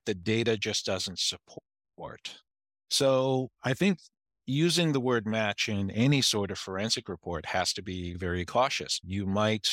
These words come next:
know about how the F B I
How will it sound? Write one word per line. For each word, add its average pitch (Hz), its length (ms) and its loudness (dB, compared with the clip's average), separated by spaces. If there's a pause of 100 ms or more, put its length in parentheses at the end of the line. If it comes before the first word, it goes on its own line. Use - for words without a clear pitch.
(100)
know 107 440 -2
about 95 640 0 (380)
how 98 580 0
the 95 380 -2
F 104 300 -2
B 95 160 0
I 110 400 2